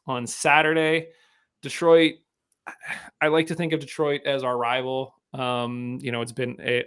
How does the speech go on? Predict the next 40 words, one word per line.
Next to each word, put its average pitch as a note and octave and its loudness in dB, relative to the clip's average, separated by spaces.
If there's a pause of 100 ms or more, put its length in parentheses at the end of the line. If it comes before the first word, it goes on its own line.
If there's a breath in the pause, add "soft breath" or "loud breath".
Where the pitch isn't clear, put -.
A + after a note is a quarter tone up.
a B2 -2
season, C3 -10 (320)
uh, A#2+ -12 (100)
and B2+ -6
so B2 0
there A#2+ 0
hasn't C3 0
been B2 -2
a A#2 0
lot E3+ 4
there, D#3 2
but C3+ 0 (340 soft breath)
they D#3+ 6
are D3+ 6
having C#3+ 4
a B2+ -6
pretty C3 -6
crummy C3 -6
season, B2+ -8
as A#2+ -10
we B2 -2
alluded A#2+ -4
to C3 -6
in B2 -6
the B2 -6
standings. B2 -4 (400 loud breath)
They E3 6
currently D#3 0
have C3 2
half F#3 6
as E3 0
many D3+ 2
points C#3+ -6
as B2+ -8
we C3+ -4
do, C3 -4
half E3 4
as E3 2
many C#3+ -2
goals. D#3 4